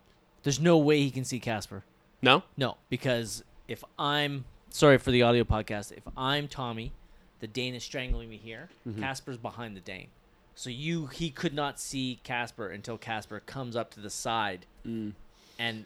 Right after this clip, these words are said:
Speaker 1: I would assume that Casper coming up to the side isn't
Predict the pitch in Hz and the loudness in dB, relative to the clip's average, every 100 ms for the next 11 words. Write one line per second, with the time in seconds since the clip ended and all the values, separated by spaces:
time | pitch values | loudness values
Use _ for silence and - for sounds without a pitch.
0 | - - 135 139 117 - - 170 160 131 | -6 2 4 4 -2 -4 -4 0 0 0
1 | 110 - 123 107 110 - 123 113 - 107 | -4 -2 -4 -4 -8 -8 -8 -8 -10 -12
2 | - 120 104 107 165 - _ _ _ _ | -6 0 2 2 -2 -10 _ _ _ _
3 | _ _ _ - 147 131 135 | _ _ _ -4 -2 0 -4